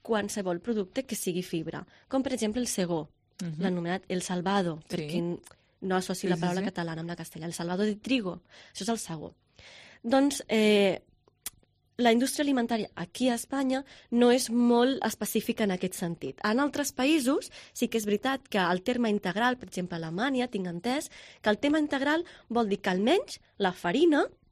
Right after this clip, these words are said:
Speaker 1: sigui integral, no una farina refinada del cereal, no, que sigui un percentatge mínim de farina integral. La resta de farina la poden ficar refinada, vale? I li poden també ficar segó, si volen, en el producte. Però, a veure, si li fiques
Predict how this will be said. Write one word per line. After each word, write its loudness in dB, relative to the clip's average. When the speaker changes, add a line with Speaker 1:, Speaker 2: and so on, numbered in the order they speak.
Speaker 1:
sigui 4
integral, -6
no 4
una 2
farina -2
refinada -2
del -4
cereal, -6
no, 0
que -2
sigui 0
un 0
percentatge -4
mínim -2
de -4
farina -4
integral. -8
La 2
resta -2
de -4
farina 0
la -2
poden -4
ficar -4
refinada, -6
vale? -8
I 0
li 2
poden -2
també -4
ficar -8
segó, -4
si -8
volen, -10
en -2
el -2
producte. -8
Però, -2
a 0
veure, 0
si -4
li 0
fiques -2